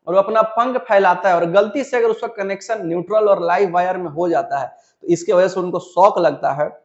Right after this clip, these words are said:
और उनकी डेथ हो जाती है। और सबसे अंतिम कारण है हैबिटेट लॉस। उनके रहने के जगह का बहुत नुकसान हुआ है। वल्चर कहाँ रहते हैं? तो mainly ग्रासलैंड में, ओपन एरिया जहाँ होता है,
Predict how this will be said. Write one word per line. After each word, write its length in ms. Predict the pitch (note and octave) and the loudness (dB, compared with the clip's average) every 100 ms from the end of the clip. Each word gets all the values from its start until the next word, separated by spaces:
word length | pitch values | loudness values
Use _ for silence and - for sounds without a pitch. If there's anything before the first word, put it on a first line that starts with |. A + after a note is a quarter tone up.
| _ - | _ -6
और 160 | D#3 | -4
उनकी 200 | D#3+ F3 | -4 -4
डेथ 320 | C#3+ C#3+ D3 | -2 -2 -4
हो 40 | D3 | -8
जाती 340 | B2+ B2 B2+ | -6 -8 -12
है। 220 | C3 C3+ _ _ _ _ _ _ _ _ _ _ - | -16 -20 _ _ _ _ _ _ _ _ _ _ 0
और 140 | F#3+ | 0
सबसे 360 | - A3 A3 C4 | 4 2 2 -2
अंतिम 340 | A#3 B3+ A#3+ | -2 -2 -2
कारण 280 | F#3+ F3+ F#3 | 2 2 0
है 60 | G3 | -2
हैबिटेट 560 | D#3+ D#3 E3 G#3 F#3+ | 0 0 2 0 0
लॉस। 300 | D3+ C#3+ C#3+ - - - | 0 0 -2 -10 -20 -8
उनके 260 | A3 A#3+ C4 | -6 0 0
रहने 420 | G3 F3+ A#3 D4 | 0 -2 -2 0
के 120 | B3+ | 0
जगह 280 | G3 G#3+ G#3 | 4 4 4
का 120 | G3+ | 2
बहुत 260 | F3 F3 F3 | 0 -2 -2
नुकसान 440 | E3 D#3+ D#3+ D3 | -4 -2 -2 -2
हुआ 160 | C#3+ C#3 | -4 -6
है। 300 | C3+ - _ _ E3 | -8 -12 _ _ 2
वल्चर 300 | A3 C4+ C4 | 4 4 2
कहाँ 260 | A#3 B3+ | 0 0
रहते 280 | B3+ B3 A#3+ | 2 0 -2
हैं? 200 | A#3 A#3+ | -4 -4
तो 80 | A#3 | -4
mainly 520 | G3+ G#3 A3 A#3 E3 | -4 -4 -2 0 2
ग्रासलैंड 580 | F3 F3+ F#3 D#3 C#3+ C3+ | 6 4 4 -4 -6 -8
में, 120 | C#3 | -8
ओपन 360 | F3+ F#3 G#3 F#3 | -8 -4 -4 -2
एरिया 280 | F3 F#3 | -2 -2
जहाँ 280 | F3 F3 F3 | -2 -4 -4
होता 260 | D#3+ D#3 E3 | -6 -4 -4
है, 220 | F3+ - | -4 -8